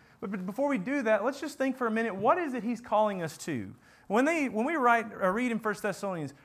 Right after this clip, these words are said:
"Rejoice always," the word in the Greek that's used there is the word "chara," C H A R A, "chara."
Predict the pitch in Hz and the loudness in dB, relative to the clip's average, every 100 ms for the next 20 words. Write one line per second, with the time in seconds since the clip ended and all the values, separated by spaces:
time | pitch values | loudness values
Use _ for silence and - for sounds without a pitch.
0 | - 196 180 160 262 302 302 - - _ | -4 -2 0 2 2 2 0 -4 -12 _
1 | _ 190 214 214 143 107 73 57 131 - | _ 6 8 8 4 0 -4 -14 -20 -20
2 | _ _ _ - 202 214 240 302 247 190 | _ _ _ 0 2 4 4 6 4 2
3 | 190 180 156 196 254 208 147 170 220 247 | -2 -6 -4 0 0 0 -2 -6 -2 -2
4 | 185 165 170 180 160 175 170 175 170 - | 0 0 0 -2 -4 -2 0 0 -2 -10
5 | _ _ - 240 254 226 113 95 - - | _ _ -2 6 10 10 8 2 -14 -20
6 | - - - 247 269 233 233 - 196 208 | -20 -14 -4 2 4 4 2 -2 2 6
7 | 220 208 208 196 208 147 104 - _ - | 8 8 8 6 4 2 -2 -10 _ 4
8 | 226 254 147 104 | 8 10 8 4